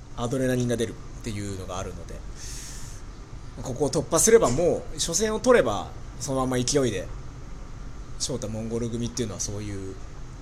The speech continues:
なんかこう、テンションでピーダブリューオーに負けるようなチームではないなと思っております。まあ、準決勝は、桜花チェリー組、勝村春日組のどっちかが上がってくるんですけど、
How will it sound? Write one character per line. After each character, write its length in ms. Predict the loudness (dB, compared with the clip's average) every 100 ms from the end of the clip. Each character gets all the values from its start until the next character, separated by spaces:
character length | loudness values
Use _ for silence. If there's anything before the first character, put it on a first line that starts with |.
| -8
な 100 | -8
ん 40 |
か 80 | -8
こ 180 | -8 -8
う、 920 | -10 -10 -10 -8 -8 -8 -8 -8 -4 2
テ 100 | 6
ン 80 |
シ 100 | 6
ョ 60 | 6
ン 20 |
で 80 | 2
ピ 120 | 2
ー 40 | 2
ダ 80 |
ブ 60 | 2
リ 60 | 2
ュ 40 |
ー 20 |
オ 20 | 0
ー 0 |
に 120 | 0
負 80 | 2
け 120 | 4
る 60 |
よ 100 | 4
う 60 | 2
な 160 | 0 -6 2
チ 140 | 2
ー 40 | 4
ム 80 |
で 60 | 0
は 80 | -2
な 120 | -2
い 80 | -2
な 100 | -6
と 100 | -8 -10 -10 -6
思 140 | -4
っ 20 |
て 120 | -4 -6
お 60 |
り 60 | -6
ま 120 | -6
す。 220 | -6 -6 -8 -4
ま 60 |
あ、 20 |
準 260 | 2 2 4
決 340 | 4 8 8
勝 160 | 6 2
は、 320 | 0 -2 -4 -8 -2
桜 220 | 4 6 6
花 180 | 2
チ 140 | 0 0
ェ 40 |
リ 220 | 2 2
ー 60 | 0
組、 280 | 0 0 -2
勝 300 | -4 0 2
村 200 | 2 0
春 200 | 0 0
日 120 | 0
組 160 | 0 0
の 80 |
ど 100 | 2
っ 40 | 4
ち 80 | 6
か 120 | 4
が 100 | 2
上 60 |
が 60 | -2
っ 20 |
て 120 | -4 -4
く 80 |
る 100 | -4
ん 40 | -4
で 80 | -4
す 80 |
け 80 | -4
ど、 100 | -6